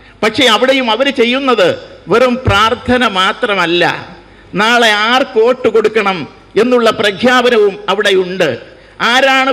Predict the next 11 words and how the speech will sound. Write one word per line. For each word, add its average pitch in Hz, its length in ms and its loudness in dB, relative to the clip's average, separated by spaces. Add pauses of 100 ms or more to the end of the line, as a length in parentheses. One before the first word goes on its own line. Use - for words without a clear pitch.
ഭരിക്കേണ്ടത് 240 640 0 (360)
എന്നവർ 233 280 2 (160)
പറയുന്നു. 208 480 0 (600)
നമ്മുടെ 269 340 2
കൂട്ടത്തിലുള്ളവർ 254 760 0 (380)
ഐ 240 40 0 (140)
എ - 20 4 (160)
എസുകാരാകണം, 262 800 -2 (400)
ഐ 285 40 2 (140)
പി 294 180 0
എസുകാരാകണം, 240 720 2